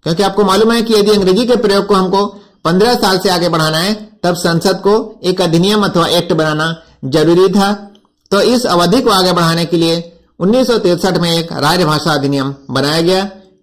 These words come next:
जिसे हम Official Language Act उन्नीस सौ तिरसठ या फिर राजभाषा अधिनियम नाइनटीन सिक्सटी थ्री के नाम से जानते हैं। चलिए संक्षेप में हम उसे भी देख लेते हैं। इससे संबंधित प्रश्न भी परीक्षा में पूछा जाता है।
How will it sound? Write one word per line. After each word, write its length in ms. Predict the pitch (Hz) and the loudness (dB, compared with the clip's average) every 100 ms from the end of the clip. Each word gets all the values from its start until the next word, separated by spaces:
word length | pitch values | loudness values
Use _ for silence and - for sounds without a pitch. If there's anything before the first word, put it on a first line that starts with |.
| _ _ - | _ _ -8
जिसे 300 | 139 165 196 | -2 0 2
हम 280 | 175 180 175 | 0 -2 -4
Official 420 | 151 175 185 220 | -2 0 0 0
Language 300 | 190 175 170 | 0 0 0
Act 380 | 165 160 - - | 0 -2 -8 -16
उन्नीस 280 | - 165 185 | -6 -2 0
सौ 100 | 180 | 0
तिरसठ 400 | 143 156 151 196 185 - _ | 0 0 0 -4 -6 -14 _
या 120 | 156 | -4
फिर 160 | 165 165 | 0 0
राजभाषा 540 | 165 208 202 180 185 | 2 2 2 2 2
अधिनियम 440 | 170 151 160 156 160 - _ _ _ - | 0 0 0 -2 -6 -10 _ _ _ -6
नाइनटीन 400 | 160 185 185 202 | -2 0 0 0
सिक्सटी 300 | 190 190 226 | 0 0 0
थ्री 160 | 156 156 | 0 0
के 120 | 151 | 0
नाम 200 | 143 139 | -2 -2
से 360 | 147 147 147 - | 0 -2 -4 -6
जानते 340 | 143 143 120 | -2 -2 0
हैं। 360 | 117 95 90 - - | -2 -4 -8 -16 -6
चलिए 220 | 175 214 226 | 0 2 2
संक्षेप 360 | 214 185 220 | 0 0 2
में 80 | 214 | 2
हम 160 | 214 208 | 2 2
उसे 180 | 208 | 2
भी 80 | 208 | 2
देख 200 | 202 202 | 2 2
लेते 220 | 202 190 | 2 0
हैं। 300 | 208 220 - - - - | 0 -2 -8 -20 -20 -4
इससे 220 | 196 262 | -2 0
संबंधित 460 | 254 214 190 190 185 | 0 0 2 0 0
प्रश्न 280 | 180 170 175 | -2 -2 0
भी 120 | 175 | 0
परीक्षा 360 | 165 151 160 | 0 -2 -2
में 380 | 160 165 170 - - | -4 -4 -6 -12 -6
पूछा 240 | 151 160 | -2 0
जाता 260 | 143 113 113 | 0 0 -2
है। 320 | 101 95 - | -4 -6 -14